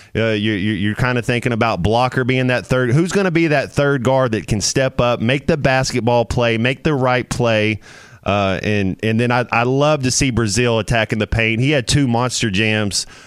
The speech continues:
uh, off of offensive rebounds this last game.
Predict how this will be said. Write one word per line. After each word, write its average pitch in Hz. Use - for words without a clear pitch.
uh, 101
off 131
of 117
offensive 113
rebounds 104
this 95
last 98
game. 90